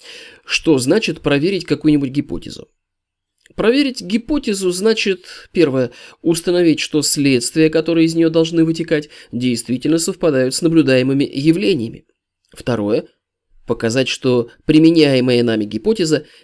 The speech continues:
не противоречит другим законам, которые считаются нами истинными, другим гипотезам, которые мы приняли раньше, как более или менее вероятные.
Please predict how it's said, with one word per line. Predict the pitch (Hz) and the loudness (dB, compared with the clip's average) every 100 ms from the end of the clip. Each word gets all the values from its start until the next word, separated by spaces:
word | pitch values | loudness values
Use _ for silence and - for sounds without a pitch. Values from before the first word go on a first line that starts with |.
| - | 0
не | 147 | 2
противоречит | 160 160 160 151 196 - - - | 2 0 2 2 2 -2 -10 -4
другим | 147 165 170 180 | 2 2 2 0
законам, | 170 175 180 180 120 101 | 0 -2 2 2 2 -2
которые | 107 123 123 120 | -6 -2 0 -2
считаются | 127 - 120 143 131 131 | -4 -6 -2 -2 -2 -4
нами | 143 143 | 0 -2
истинными, | - 165 165 - - 107 95 95 _ _ _ _ - - - | -2 -2 -2 -2 -8 -12 -12 -16 _ _ _ _ -20 -20 -10
другим | 151 220 208 185 165 | 2 2 4 4 4
гипотезам, | 175 180 190 185 196 175 | 2 0 0 0 -4 -4
которые | 123 113 120 | -4 0 0
мы | 123 | 0
приняли | 123 127 123 | -2 0 2
раньше, | 123 123 120 127 - 165 | 2 2 0 -2 -4 -4
как | 120 | -4
более | 110 135 143 | -2 2 2
или | 117 | 2
менее | 120 120 113 | 2 0 0
вероятные. | 113 107 107 104 - 131 139 | -2 -2 -2 -4 -6 -8 -8